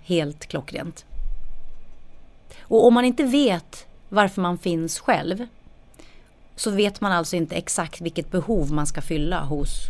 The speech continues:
kunderna. Och då vet man alltså inte vilka, vilken målgrupp är det jag ska rikta mig till. Alltså att det, det, många gånger så handlar det om att det saknas där.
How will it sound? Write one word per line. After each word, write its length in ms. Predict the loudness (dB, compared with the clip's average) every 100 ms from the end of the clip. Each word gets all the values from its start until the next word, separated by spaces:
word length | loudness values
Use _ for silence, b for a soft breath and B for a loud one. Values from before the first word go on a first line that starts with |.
| 2
kunderna. 460 | 4 4 2 0 -4 -6 -8 b b b b b
Och 100 | -2
då 80 | 2
vet 320 | 4 2 2
man 140 | 0
alltså 220 | 2 0 -2
inte 220 | -2 -2
vilka, 640 | -2 -4 -6 -8 -4 -4 -6 -6
vilken 440 | -4 -4 -2 0
målgrupp 520 | 0 0 -2 -4 -4
är 80 | -6
det 60 | -6
jag 120 | -8
ska 160 | -8 -8 -8 -6
rikta 360 | -6 -4 -6
mig 120 | -6
till. 340 | -4 0 0 -2
Alltså 160 | -6 -8
att 80 | -8
det, 120 | -6
det, 200 | 0 -2 B B B
många 320 | 10 10 8
gånger 280 | 2 0 0
så 100 | -2
handlar 260 | 0 0 2
det 40 |
om 100 | 0
att 80 | -4
det 80 | -4
saknas 580 | 0 0 0 -4 -4
där. 340 | -2 -2 -2